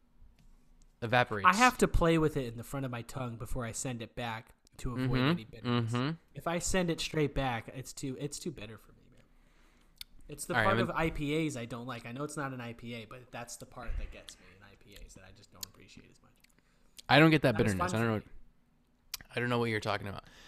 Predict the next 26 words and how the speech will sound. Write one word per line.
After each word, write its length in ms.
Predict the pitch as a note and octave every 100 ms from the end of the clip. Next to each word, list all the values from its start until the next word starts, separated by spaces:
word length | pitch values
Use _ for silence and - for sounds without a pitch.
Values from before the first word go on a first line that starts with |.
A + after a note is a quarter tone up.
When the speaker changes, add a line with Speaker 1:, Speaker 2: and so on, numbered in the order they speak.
| -
Speaker 2:
The 80 | D#3+
bite, 320 | D3 E3+ E3+
the 60 | D#3+
bitter 40 | E3
Speaker 1:
Um, 360 | E3 F3 E3+
Speaker 2:
bite 220 | D3 D3+
in 80 | C#3
the 60 | B2+
back 260 | B2+ B2
of 60 | B2
my 100 | A2+
tongue. 320 | A2 A2+ G2 - _ _ _ _ _ _ _ _ _ _
Speaker 1:
No, 220 | - D3+ C3+
I 140 | C#3
know 160 | C#3 C#3+ - - -
in 280 | C3 B2 G#2
this. 340 | A#2+ G#2 -
I 80 | -
don't. 200 | A2+ A#2 A#2
I 80 |
don't 180 | A#2 A2+
see 280 | - - A2
this. 520 | G2 A2+ G#2 F#2+ - -
Speaker 2:
I 120 | D3+
have 340 | D3 D#3+ F3+
it 80 | C3